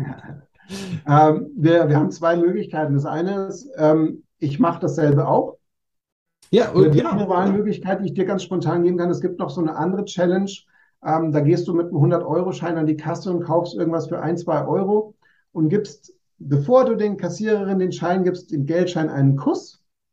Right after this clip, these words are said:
Speaker 1: und sagst, "Tu Gutes und komm zurück zu mir." Und
Speaker 2: <laughs> Finde ich gut.
Speaker 1: das
Speaker 2: <laughs>
Speaker 1: könnte man auch als Wetteinsatz nehmen. Vielleicht ein kleines Reel dazu machen oder so.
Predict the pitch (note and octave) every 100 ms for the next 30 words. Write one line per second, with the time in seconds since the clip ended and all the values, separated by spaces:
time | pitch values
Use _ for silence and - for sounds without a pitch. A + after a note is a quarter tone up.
0 | _ _ _ D#3+ C#3+ E3+ - - - -
1 | E3+ C#3+ G#3 C4+ - - G#2+ - - _
2 | - E3+ E3+ F3 F3+ - D3 D#3 F3 -
3 | D#3+ B2+ - - _ _ _ _ _ _
4 | _ _ _ _ _ _ _ - - -
5 | - D#4 - G#3 - F#3+ C3 E3+ D3 -
6 | C#3 C3 - - - C#3 D#3 - - G#3
7 | D3+ - _ - - G#3 - E3+ G3 G3
8 | F3 D#3 F3 D#3 C#3 D#3 D#3 D#3 D3+ D3+
9 | D3+ D#3 D#3+ D#3+ - - _ _ _ F3+
10 | F#3 D3 C#3+ C#3+ D#3 D#3 D#3 D3+ C#3+ F3+
11 | G3+ F#3+ F#3 - F#3 F3+ D3 F3 E3 D#3+
12 | D3 D#3 D#3 -